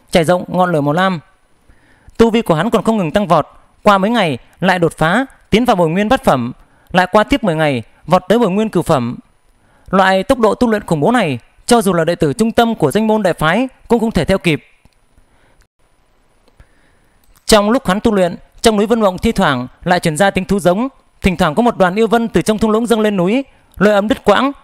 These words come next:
cũng thường thường vang lên. Diệp Phúc làm như mắt điếc tai ngơ, chuyên tâm tu luyện. Trước đó không lâu, hắn có đủ chuyện cần làm cuốn lấy, không rảnh nâng cao tu vi, hiện giờ tĩnh tâm lại,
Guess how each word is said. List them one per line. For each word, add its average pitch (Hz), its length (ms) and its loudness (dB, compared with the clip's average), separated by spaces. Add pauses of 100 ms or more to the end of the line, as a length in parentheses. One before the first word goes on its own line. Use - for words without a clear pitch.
cũng 262 160 0
thường 220 140 -2
thường 160 180 -2
vang 196 140 0
lên. 196 240 0 (800)
Diệp 180 160 0
Phúc 294 180 0 (200)
làm 175 180 2
như 214 100 -2
mắt 226 140 -2
điếc 277 160 -2
tai 226 100 0
ngơ, 220 240 0 (200)
chuyên 220 160 2
tâm 214 140 0
tu 214 120 2
luyện. 180 280 -2 (540)
Trước - 180 0
đó 196 120 4
không 220 180 -2
lâu, 208 220 2 (180)
hắn 208 160 -4
có 262 60 0
đủ 214 140 -2
chuyện 185 220 -2
cần 185 180 0
làm 170 180 0
cuốn 190 200 -6
lấy, 208 240 -2 (280)
không 247 200 0
rảnh 160 180 0
nâng 214 100 -4
cao 214 140 2
tu 208 140 -2
vi, 202 240 0 (320)
hiện 202 220 0
giờ 185 160 2
tĩnh 226 160 -4
tâm 247 140 2
lại, 196 240 0